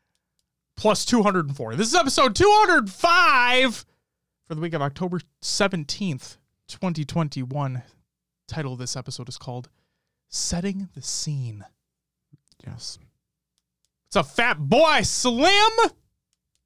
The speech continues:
Speaker 1: and Justin. Goalie sniper himself is here. Says, "Hey guys, pumped for this week's episode. Good to see you back,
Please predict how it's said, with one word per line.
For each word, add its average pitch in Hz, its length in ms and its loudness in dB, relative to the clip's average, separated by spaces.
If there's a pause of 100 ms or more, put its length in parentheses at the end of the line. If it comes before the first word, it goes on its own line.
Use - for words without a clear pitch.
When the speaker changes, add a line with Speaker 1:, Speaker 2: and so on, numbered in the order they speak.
(180)
Speaker 1:
and 339 320 2
Justin. 185 440 0 (1500)
Goalie 147 240 -4
sniper 139 380 -8
himself 135 460 -12 (680)
is 131 160 -8
here. 127 220 -16 (560)
Says, 123 220 -12
"Hey 156 120 -2
guys, 135 300 -2
pumped 180 240 -8
for 156 60 -8
this 165 180 -8
week's 180 180 -6
episode. 156 420 -4
Good 220 160 -2
to 220 40 -8
see - 200 -8
you 190 120 -6
back, 208 480 -4